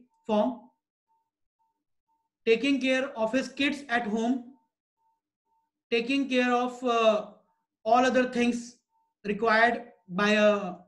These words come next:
head of the family. Despite that,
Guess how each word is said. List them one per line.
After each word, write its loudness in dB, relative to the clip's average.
head 0
of 0
the 2
family. -2
Despite 2
that, -2